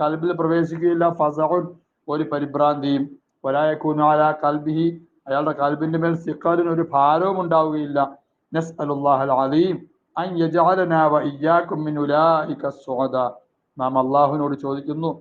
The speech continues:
നമ്മയും അവർ നിങ്ങളെയും അല്ലാഹു ആ ഉന്നതമായ വിജയികളുടെ കൂട്ടത്തിൽ ഉൾപ്പെടുത്തുവാൻ അല്ലാഹു തആല ഉൾപ്പെടുത്തി അനുഗ്രഹിക്കുമാറാകട്ടെ.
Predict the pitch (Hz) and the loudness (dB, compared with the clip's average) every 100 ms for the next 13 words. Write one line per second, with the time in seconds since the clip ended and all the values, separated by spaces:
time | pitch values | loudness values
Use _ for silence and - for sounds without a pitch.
0 | _ _ - 139 156 180 202 190 165 - | _ _ -4 -2 0 2 2 0 -8 -20
1 | _ 143 147 156 143 151 165 170 156 127 | _ -2 0 -2 -2 -4 0 2 2 0
2 | - _ _ _ - 135 156 156 151 143 | -8 _ _ _ -8 -2 2 2 2 -4
3 | - _ - 151 180 175 156 165 185 170 | -10 _ -4 0 2 2 0 0 0 2
4 | 165 160 143 135 151 165 160 151 143 139 | 2 2 0 0 2 2 2 0 -2 -2
5 | 135 135 120 131 135 131 123 156 139 131 | -2 -2 -2 -8 -2 0 0 -2 -4 -2
6 | 131 131 131 127 131 135 131 131 135 135 | -2 -2 -2 -6 -6 -4 -4 -2 -2 -2
7 | 135 139 139 143 147 | 0 0 0 0 -2